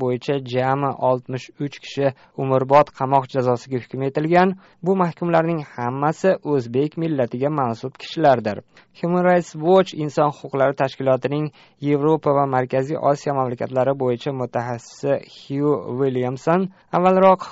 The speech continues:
qirg'izistonlik o'zbeklar ustidan chiqarilayotgan hukmlar yuzasidan fikr bildirar ekan, ularni sud xatosi va bu hukmlardan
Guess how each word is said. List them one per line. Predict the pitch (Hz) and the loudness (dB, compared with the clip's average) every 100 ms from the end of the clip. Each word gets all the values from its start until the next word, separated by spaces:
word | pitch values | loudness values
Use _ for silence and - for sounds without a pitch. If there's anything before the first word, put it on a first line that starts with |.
| - | -8
qirg'izistonlik | 147 147 - 143 143 160 117 | -4 -4 0 2 2 0 -2
o'zbeklar | 143 135 135 131 143 135 | -2 0 -2 0 0 -2
ustidan | - 139 143 | -6 -4 -4
chiqarilayotgan | - - 127 135 127 - 143 131 | -4 -4 -2 0 0 -2 -6 -6
hukmlar | - 127 127 131 | -10 -4 -2 -2
yuzasidan | 123 120 - 135 131 _ - | -2 -4 -2 -6 -6 _ -16
fikr | - 120 113 | -8 -6 -4
bildirar | 113 120 117 | -4 -2 -2
ekan, | 123 170 190 - _ - | 0 0 0 -4 _ -2
ularni | 165 175 170 202 - - | 6 8 8 2 -2 -8
sud | - - 180 - | -12 -2 -2 -2
xatosi | - 143 151 151 - 117 82 107 | -4 2 2 2 0 -2 -2 0
va | 131 151 156 - | 2 2 0 -8
bu | 143 175 | -2 -2
hukmlardan | - 151 139 131 139 160 | -2 -4 0 2 2 0